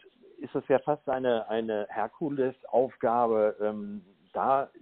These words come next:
wirklich ein Thema nach dem anderen zu versuchen voranzubringen. Und wenn wir jetzt mal unsere gegenwärtige Situation in der Europäischen Union sehen, wie Abtrünnige wie Großbritannien oder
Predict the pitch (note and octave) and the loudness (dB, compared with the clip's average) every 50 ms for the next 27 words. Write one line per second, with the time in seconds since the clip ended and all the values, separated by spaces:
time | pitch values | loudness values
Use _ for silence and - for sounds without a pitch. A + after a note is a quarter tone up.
0 | G#3+ - B2 B2+ B2+ A#2+ - - - - A2+ C3 D3+ D3+ C3+ - D3 D3 C#3 C3 | -8 -4 -4 -4 -4 -6 -12 -8 -4 -2 0 0 0 -2 0 2 2 2 4 2
1 | A#2+ A#2+ A#2+ - - A#2 G#2 - G#2+ B2 C#3 C#3 C3 A#2 - - A#2 - - G#2+ | 2 2 0 0 0 -2 -2 0 -2 -2 -2 -2 -4 -4 -4 -4 -2 2 2 2
2 | G#2 B2 B2+ - B2+ - - - A2+ - D3+ F3+ E3 C#3 - - F#2+ D2 C#2 C#2 | 4 2 0 0 -4 0 6 6 8 10 8 6 6 2 -2 -6 -8 -6 -4 -2
3 | D#2 E2 G2 G#2+ G#2+ - A#2+ A#2 A2 A#2 A2+ G#2 C3+ F3 F3 - - D#3 C#3+ C3+ | -2 2 2 2 4 6 4 4 6 4 4 8 6 6 6 4 2 6 6 6
4 | B2+ A2+ - - - - - - - - _ _ _ - - A2 A#2 G#2+ - A#2 | 6 4 2 -4 -20 -20 -20 -20 -20 -20 _ _ _ -8 -4 -4 -4 0 -2 0
5 | G2 C3 C#3 C#3 C#3+ B2+ A#2 A2+ A2 - A#2 G2 G#2+ G2 F2 G#2 G#2 - G#2+ G2+ | 0 2 0 0 4 6 6 6 6 4 -2 -6 -6 -6 -6 -6 -4 0 2 2
6 | F#2+ F2 _ - C3+ D3 E3+ E3 C3+ A2 G2 G2 F#2+ F2+ G2 F#2+ F#2+ F#2+ - - | 2 2 _ 2 4 4 4 4 0 0 2 4 4 4 4 2 0 0 -4 -4
7 | G#2 G2 F#2 - - G2+ F2 E2+ F#2+ F#2 F2 F2 G#2 G#2+ A#2+ A#2+ A2 G#2 F#2 F#2+ | -4 -4 -4 -6 -8 -8 -6 -4 -4 -2 4 8 8 8 8 8 6 2 4 6
8 | A#2 C3 D3 D3 B2 G2+ F2 D#2+ D#2 - _ _ - G#2 G#2+ - - - - - | 8 10 10 10 8 6 4 -4 -10 -16 _ _ -6 -2 4 4 4 4 4 -2
9 | - - C#3 A#2 A2+ G#2 G#2+ A2 G2 F#2 G2+ - - G2+ G#2+ G#2+ - - - G2+ | 2 4 4 4 4 4 2 2 2 2 -4 -4 2 2 2 2 2 0 -4 -2
10 | - - B2 B2 C3 C3+ A#2 A2 A2 G#2 G2+ G2+ G2 G2 F#2+ G2+ G2 F#2+ | 0 2 2 2 2 2 2 2 2 2 2 2 2 6 8 8 8 8